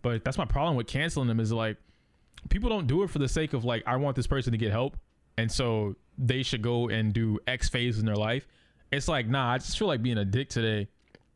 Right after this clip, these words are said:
so go ahead and cancel them." And, like, I'm okay with Twitter court, you know, quote unquote, canceling them. But it's like, at the end of the day,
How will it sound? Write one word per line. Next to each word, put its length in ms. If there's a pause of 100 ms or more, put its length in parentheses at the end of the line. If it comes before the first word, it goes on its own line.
(220)
so 100
go 120
ahead 120
and 80
cancel 360
them." 200 (500)
And, 320
like, 300
I'm 240
okay 300
with 160
Twitter 280
court, 420 (120)
you 140
know, 380 (360)
quote 220
unquote, 320
canceling 500
them. 220 (360)
But 120
it's 80
like, 100
at 40
the 100
end 160
of 40
the 60
day, 320